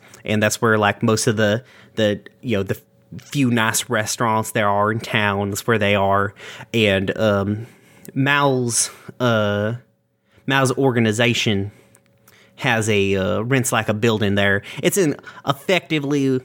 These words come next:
it's kinda not exactly on Main Street. It's a little bit off that, but it's in effectively, like, a strip mall.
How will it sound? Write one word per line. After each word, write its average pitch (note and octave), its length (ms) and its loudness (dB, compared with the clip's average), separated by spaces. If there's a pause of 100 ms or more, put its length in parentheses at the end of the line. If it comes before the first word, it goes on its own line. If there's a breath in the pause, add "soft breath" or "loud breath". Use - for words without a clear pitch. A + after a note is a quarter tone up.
it's - 160 0
kinda F#3 240 0
not D3 220 -2
exactly B2 420 0
on B2 220 2
Main B2 200 4
Street. B2 360 0
It's G2+ 140 -6
a A#2+ 40 -4
little B2 240 0
bit A2+ 240 0
off A2+ 280 0
that, A#2+ 260 0
but A#2 140 0
it's A2 120 -2
in A#2+ 100 4
effectively, A2 500 0
like, G2 240 -2
a - 20 -20
strip - 320 -2
mall. G#2+ 420 0